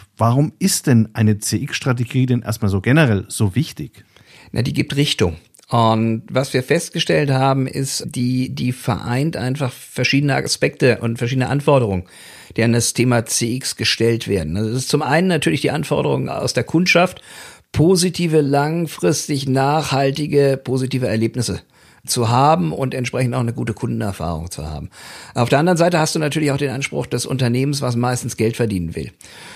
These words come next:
Speaker 2: So eine C X Strategie bringt diese beiden Ziele übereinander. Die sind ja nicht unbedingt konträr, aber die müssen koordiniert werden.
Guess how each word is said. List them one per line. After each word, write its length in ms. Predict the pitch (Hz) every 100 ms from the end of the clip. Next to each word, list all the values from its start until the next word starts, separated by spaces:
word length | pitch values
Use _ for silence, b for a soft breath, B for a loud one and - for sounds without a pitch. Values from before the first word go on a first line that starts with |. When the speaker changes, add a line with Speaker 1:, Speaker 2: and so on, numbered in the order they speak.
| B
Speaker 2:
So 220 | 147 165
eine 140 | 170
C 400 | 156 - - 175
X 120 | 185 -
Strategie 520 | 165 165 151 156 175
bringt 500 | - 139 165 170 165
diese 240 | 160 156
beiden 520 | 139 131 156 160 156 -
Ziele 560 | - 165 180 180 165 - -
übereinander. 540 | 160 147 139 131 139 95 - -
Die 80 | 147
sind 120 | 185
ja 120 | 170
nicht 180 | 180 185
unbedingt 320 | 165 165 156
konträr, 480 | - 147 - 180 180
aber 80 | 135
die 80 | 131
müssen 180 | 131
koordiniert 540 | 123 120 117 113 104 -
werden. 220 | 85